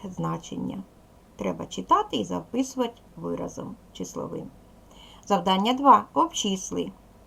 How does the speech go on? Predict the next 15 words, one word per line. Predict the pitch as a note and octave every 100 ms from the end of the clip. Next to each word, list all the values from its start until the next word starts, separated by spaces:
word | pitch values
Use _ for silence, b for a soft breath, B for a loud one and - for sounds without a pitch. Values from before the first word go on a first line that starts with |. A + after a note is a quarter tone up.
| - - - - - - - B B B
Завдання | F#3 F3+ F#3 F#3 F#3+
три. | G#3+ B3+ G#3
Накресли | F3+ F#3 F#3 G3+ F3+ - E3+
відрізок | E3+ G3+ F4+ G4+ C#4+ -
утричі | A#3 A#3 G3+ G#3 C4+ -
кори-, | - A3+ F#3 F#3 G#3
кори-, | - F#3+ F#3 F#3+
коротший | - F#3 F#3+ G3+ - C4+
від | G#3+ A3 -
даного. | - E3 E3 - F#2+ - b b b b b - -
Міряємо | A3+ G3+ F3+ F3 E3+
відрізок, | E3+ E3 A3 F#4 G4 F#4+ - - - - - - - -
обчислюємо | - A3 - E3+ E3 A3 A3 B3
утричі | C4 C4 C4+ C4 C4+
коротший | C#4+ C#4 C#4 C4+ - C#4 C4